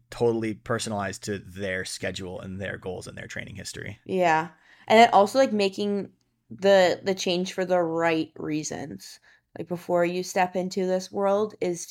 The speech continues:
Speaker 2: to kinda do some internal work and be like, "Okay, why, though?" Actually, I had someone reach out yesterday.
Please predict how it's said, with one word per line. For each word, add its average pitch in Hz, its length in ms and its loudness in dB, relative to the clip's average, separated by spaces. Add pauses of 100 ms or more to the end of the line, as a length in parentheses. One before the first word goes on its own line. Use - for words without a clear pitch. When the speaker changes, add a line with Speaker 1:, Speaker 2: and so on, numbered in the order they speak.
Speaker 2:
to 170 440 0
kinda 170 300 -2
do 180 160 -2
some 175 200 -6
internal 160 460 -4
work 190 300 -2
and 170 120 -4
be 165 140 -4
like, 156 380 -8 (100)
"Okay, 165 200 -4
why, 147 720 -2
though?" - 320 -8 (480)
Actually, 175 280 2
I 160 60 6
had 175 240 2
someone 196 220 -2
reach 180 240 -6
out 170 180 -6
yesterday. - 640 -6